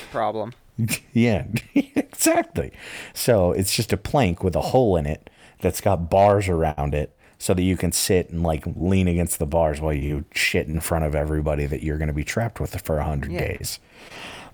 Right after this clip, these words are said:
Speaker 1: Um, and the sleeping quarters were a completely open room, and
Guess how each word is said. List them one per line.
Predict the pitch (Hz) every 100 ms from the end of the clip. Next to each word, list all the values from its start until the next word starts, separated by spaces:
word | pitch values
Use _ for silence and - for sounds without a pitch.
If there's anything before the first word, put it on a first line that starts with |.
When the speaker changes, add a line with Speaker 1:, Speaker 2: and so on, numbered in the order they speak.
| _
Speaker 1:
Um, | 101 98 95 87 82 - - _ _ _ _ _ _ - - -
and | 107 110 98 95 90 90 _ _ _ _ _
the | 101
sleeping | 101 131 131 127 117
quarters | 104 101 92 90 85
were | 90 92
a |
completely | 87 85 78 - 120 127 127 107 104
open | 95 92 92
room, | 85 90 82 73
and | - 85